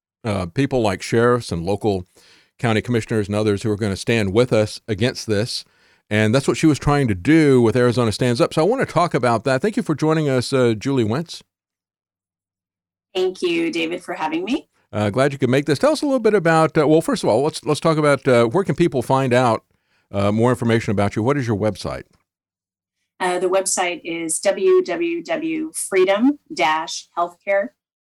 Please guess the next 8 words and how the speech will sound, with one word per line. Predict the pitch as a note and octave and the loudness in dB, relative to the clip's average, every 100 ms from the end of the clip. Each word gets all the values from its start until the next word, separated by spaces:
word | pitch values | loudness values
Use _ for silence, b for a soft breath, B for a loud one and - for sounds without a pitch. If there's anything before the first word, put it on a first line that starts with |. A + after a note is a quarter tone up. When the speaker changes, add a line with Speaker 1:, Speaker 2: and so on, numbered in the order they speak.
| _ | _
Speaker 2:
dot | - D#3+ - | -4 -4 -2
u | D#3+ D3 | -4 -4
s. | - - - - _ | -4 -6 -8 -12 _
So | - G3 | -6 -4
Speaker 1:
Okay. | D3 | -6
Speaker 2:
freedom | - F3+ D#3+ D#3 D#3 | -8 -4 -2 0 0
dash | D3+ C#3+ D3 - | -2 -4 -6 -8
healthcare | D#3 - F3+ F3+ B3 | -10 -10 -6 -4 -6